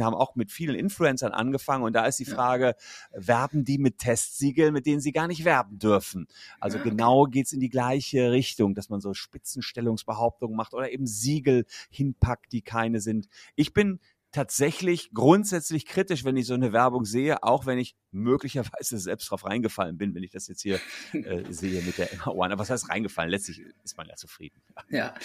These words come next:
Speaker 2: eben, ne? Und du siehst ja dann vielleicht Werbung, die relevant für dich ist. Und dann, äh, ist ja
Speaker 1: Ja.
Speaker 2: der, der Job der, der Anzeigen auf jeden Fall erfüllt. Ähm, Wettbewerbsrecht vertiefend noch ein Beispiel,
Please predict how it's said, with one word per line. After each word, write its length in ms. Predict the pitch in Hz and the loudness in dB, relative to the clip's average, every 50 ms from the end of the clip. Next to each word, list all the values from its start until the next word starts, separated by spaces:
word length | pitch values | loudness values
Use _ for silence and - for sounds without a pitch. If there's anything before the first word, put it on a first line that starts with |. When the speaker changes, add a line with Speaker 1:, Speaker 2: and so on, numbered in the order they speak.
| - - - - - - - - - - | -4 -4 -4 -4 -8 -12 -16 -10 4 10
Speaker 2:
eben, 360 | 160 156 156 147 120 110 110 | 10 12 12 12 10 10 8
ne? 200 | 123 143 135 127 | 8 8 8 8
Und 120 | 127 123 | 8 6
du 80 | 131 127 | 6 6
siehst 240 | 123 143 135 - 131 | 6 6 6 10 8
ja 80 | 123 | 10
dann 320 | 120 120 117 113 113 110 110 | 10 10 8 8 6 4 0
vielleicht 340 | - - 127 117 113 - 117 | 2 8 8 8 8 10 8
Werbung, 240 | 117 123 120 120 | 8 8 8 6
die 80 | 110 120 | 6 6
relevant 460 | 110 120 117 123 117 139 175 240 247 | 6 6 6 6 6 8 8 6 6
für 120 | - 120 104 | 6 4 2
dich 140 | 117 - | 2 2
ist. 220 | - 120 - - - | -2 -4 -4 -4 -2
Und 140 | 127 117 113 | -2 2 2
dann, 220 | 117 117 113 113 | 4 4 2 2
äh, 300 | - 113 117 110 - - | 2 2 2 2 0 0
ist 160 | - 131 - - | 0 0 6 6
ja 60 | 156 | 8
Speaker 1:
Ja. 60 | 139 | 10
Speaker 2:
der, 180 | 123 113 113 104 | 10 8 8 8
der 180 | - 120 123 | 8 8 8
Job 220 | 123 151 160 160 - | 12 10 10 10 12
der, 260 | 147 131 123 117 - | 10 10 10 10 8
der 220 | - - 120 - | 8 8 8 8
Anzeigen 580 | 101 160 175 - - 156 143 143 135 131 131 135 | 8 6 6 6 8 8 10 10 8 4 2 2
auf 200 | - - - 135 | 0 2 4 6
jeden 180 | 135 - 120 | 6 6 4
Fall 220 | 113 - 120 117 117 | 2 4 4 4 4
erfüllt. 480 | - 113 - - 147 131 123 123 - - - - - - - | 4 0 2 4 4 4 4 2 0 -6 -8 -8 -8 -4 6
Ähm, 260 | - 135 139 143 123 165 | 8 8 10 10 10 10
Wettbewerbsrecht 880 | 208 - - 233 208 196 190 185 - - - 180 208 208 - - - | 8 10 8 8 10 12 10 10 8 4 4 6 6 6 4 -4 -4
vertiefend 680 | - - 160 165 - - 214 240 233 - 214 202 190 160 | 4 4 4 4 6 4 4 4 6 6 6 6 6 6
noch 200 | 160 165 165 - | 2 2 2 4
ein 240 | - 156 180 196 - | 4 6 6 8 8
Beispiel, 540 | 165 175 190 196 - - - 185 180 185 | 8 8 8 8 6 4 6 6 6 6